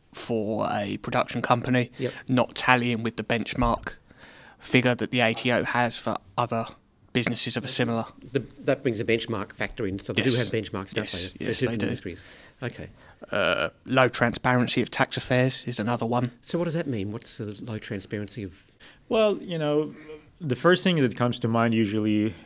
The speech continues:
Speaker 3: is the use of, uh, tax havens, but it's not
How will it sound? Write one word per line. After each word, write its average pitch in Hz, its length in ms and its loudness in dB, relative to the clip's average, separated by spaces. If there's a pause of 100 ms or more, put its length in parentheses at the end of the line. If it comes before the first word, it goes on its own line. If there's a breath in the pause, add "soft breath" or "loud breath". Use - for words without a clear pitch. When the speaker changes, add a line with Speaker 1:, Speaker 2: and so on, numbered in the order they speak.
(160)
Speaker 3:
is 104 400 0
the 101 120 2
use 101 420 0
of, 101 560 -4
uh, 98 240 2
tax - 400 -6
havens, 180 560 -2 (240)
but 127 400 0
it's 127 360 -4
not 147 220 -2